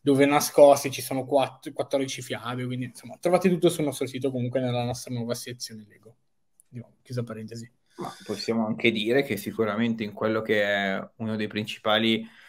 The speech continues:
Speaker 2: eh, non piattaforme, però mi verrebbe da dire, uno dei, dei principali punti di ritrovo dove si parla di papere e altro sono stati Vent'anni Paperoni, anche in quel caso siamo arrivati
Speaker 1: Ah,
Speaker 2: molto
Speaker 1: certo.
Speaker 2: prima di altri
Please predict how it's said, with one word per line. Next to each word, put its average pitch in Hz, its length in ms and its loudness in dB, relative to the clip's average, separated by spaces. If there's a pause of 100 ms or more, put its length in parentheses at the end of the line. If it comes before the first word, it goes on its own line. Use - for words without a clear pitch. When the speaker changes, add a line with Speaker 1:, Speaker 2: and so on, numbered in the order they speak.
(200)
Speaker 2:
eh, 95 680 0 (680)
non 123 180 0
piattaforme, 107 580 -2
però 113 160 0
mi 110 100 2
verrebbe 107 360 0
da 107 80 0
dire, 104 240 -2
uno 120 140 0
dei, 120 180 0
dei 107 140 -4
principali 113 420 -2
punti 110 420 -2
di 101 80 -4
ritrovo 104 380 0
dove 98 140 -2
si 98 120 -8
parla 101 260 2
di 98 100 -2
papere 98 440 2
e 95 60 -2
altro 98 380 -2
sono 98 160 -6
stati 98 240 -12
Vent'anni 98 400 -4
Paperoni, 101 540 0
anche 98 120 -4
in - 60 -20
quel 107 140 -6
caso 92 200 -4
siamo 98 200 -6
arrivati 92 260 -4
Speaker 1:
Ah, 123 60 2
Speaker 2:
molto 107 500 -2
Speaker 1:
certo. - 0 -
Speaker 2:
prima 104 280 -6
di 95 120 -2
altri 101 400 -2